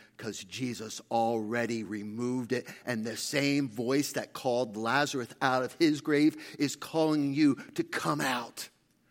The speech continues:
Come out and let me give you hope once again in your discouragement. Let me give you faith.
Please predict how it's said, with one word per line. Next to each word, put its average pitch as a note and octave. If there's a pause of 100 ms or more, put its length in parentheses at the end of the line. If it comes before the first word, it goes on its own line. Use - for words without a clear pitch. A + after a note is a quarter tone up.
(360)
Come C#4
out A#3 (260)
and G#3
let G#3+
me F3 (260)
give D#3+
you C3+ (1000)
hope - (1120)
once D3+
again A2+ (840)
in E3
your C3+
discouragement. C3 (720)
Let D#4
me D4+
give C#4+
you A#3
faith. -